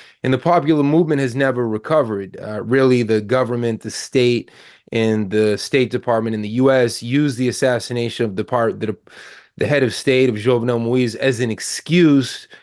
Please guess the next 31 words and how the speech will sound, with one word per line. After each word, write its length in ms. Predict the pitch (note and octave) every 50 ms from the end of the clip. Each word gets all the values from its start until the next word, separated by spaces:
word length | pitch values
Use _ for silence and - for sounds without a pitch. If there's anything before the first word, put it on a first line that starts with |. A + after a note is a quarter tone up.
| _ - G#2+
as 100 | A2 G#2+
a 60 | A2+
carte 360 | - - D3+ C#3+ C3+ B2 G#2+
blanche 560 | A#2 C3 C3+ C3+ C3+ C3+ C3 C3 B2+ - - -
to 200 | - A#2+ A2+ -
clamp 400 | - - D3+ D3 C#3+ C#3 B2 G#2+
down 320 | C3 C3 C3+ C3+ C3 C3
on 320 | A#2+ A#2+ B2 A#2+ A#2 A2+
protesters. 920 | - - D3 D3 C#3+ C#3 - C#3+ C3 B2 A2+ - - B2 A#2 A2+ A2 - - - - - - - - -
And 180 | - C#3 C#3 C#3+
then 180 | D3 C#3+ C#3+
they, 460 | C#3 C#3+ D3+ D#3 D3+ D3 D3 C#3+ -
uh, 520 | - B2 C3 C3 C3 C3 C3 B2+ B2 B2 A#2 - -
decided 760 | A#2 C3 B2 - - D3 C#3+ C#3+ C#3 C#3+ C#3+ C#3 C3 - _ _ _ _ _ _ -
themselves 720 | A#2+ C3 B2+ A#2+ - - D3 C3+ C3 C3 C3+ C3 A#2+ A2+
unilaterally 920 | B2 C3 B2+ B2 A#2+ B2 B2+ C3 C3 B2+ B2+ B2 B2 B2 B2 B2 A#2+ A2+
that 220 | G#2+ A2+ A2 - - -
Ariel 720 | A#2+ A#2+ B2 A#2+ A#2+ A#2+ A#2+ A#2+ B2 B2+ B2+ C3 C3 C3 - -
Henry 640 | B2+ B2 A#2 G#2+ A2 C3 C#3 C#3 C3+ B2+ B2+ - - _ - -
would 160 | A#2+ A#2 G#2+
be 240 | B2 B2+ B2 B2 B2
the 160 | G#2+ A#2 A#2+
next 240 | B2+ B2+ A#2+ - -
prime 320 | - - B2+ A#2+ A#2 B2
minister. 420 | C#3+ D3 C#3+ C3+ - - C#3+ C3
He 140 | B2 A#2 B2
was 200 | A#2 A2+ A2 A2
never 380 | A2+ A#2+ A#2 A2+ G#2+ A2 G#2+ -
elected. 560 | - A2+ A#2 C3+ C#3+ C#3 - - C3 A#2 G#2+
So 140 | - - A#2
it's 240 | A2+ G#2 - -